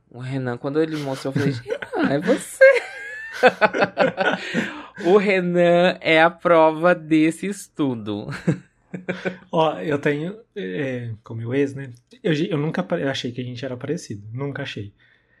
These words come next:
Speaker 2: Só que aí, uma renca de pessoas começou a falar, "Gente, vocês são parecidos." Cê-, quando a minha irmã conheceu, a, ela, ela conheceu assim, ela nem sabia quem era, né? Ela viu, falou assim, "Gente, ele é teu irmão."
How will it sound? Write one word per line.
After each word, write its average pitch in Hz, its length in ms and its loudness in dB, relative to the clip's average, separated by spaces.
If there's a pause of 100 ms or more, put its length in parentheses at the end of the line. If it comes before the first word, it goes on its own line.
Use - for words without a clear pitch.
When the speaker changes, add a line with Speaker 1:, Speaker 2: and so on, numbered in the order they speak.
(100)
Speaker 2:
Só 330 240 0
que 320 80 4
aí, 151 480 2 (1200)
uma 294 420 4
renca 160 300 0
de 143 100 -8
pessoas 196 280 -4
começou 185 240 -6
a 185 60 -8
falar, 180 160 -2
"Gente, 143 280 -6
vocês 131 220 -6
são 123 160 -8
parecidos." 139 540 -6
Cê-, - 320 -6 (120)
quando 175 300 2
a 202 40 -2
minha 175 180 -4
irmã 151 240 -8
conheceu, 156 920 -6 (300)
a, - 220 -4
ela, 185 360 0 (520)
ela 147 260 0
conheceu 147 440 -2
assim, 123 300 -6
ela 120 160 -6
nem 131 160 -6
sabia 156 380 -4
quem 170 260 -8
era, 117 140 -6
né? 120 120 -8
Ela 131 200 -2
viu, 147 420 0 (360)
falou - 180 -6
assim, 185 220 6
"Gente, 151 800 -2
ele 180 100 6
é 170 40 4
teu 175 220 2
irmão." 180 500 0